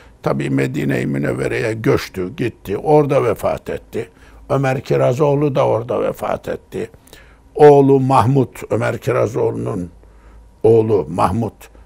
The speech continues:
Erzurum'da askerlik yaptı. O da mimar, mimar diye biliyorum.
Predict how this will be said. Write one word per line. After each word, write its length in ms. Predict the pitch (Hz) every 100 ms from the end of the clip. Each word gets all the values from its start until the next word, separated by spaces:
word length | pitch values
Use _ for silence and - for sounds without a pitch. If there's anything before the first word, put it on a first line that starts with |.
| -
Erzurum'da 540 | 143 139 123 131 127 113
askerlik 580 | 110 - 123 110 104 98
yaptı. 340 | - _ -
O 160 | 151 -
da 120 | 110
mimar, 560 | 110 104 104 104 - _ _ _ - _ _ _
mimar 560 | - 139 120 107 90 95
diye 260 | 95 98
biliyorum. 500 | 120 170 123 160 180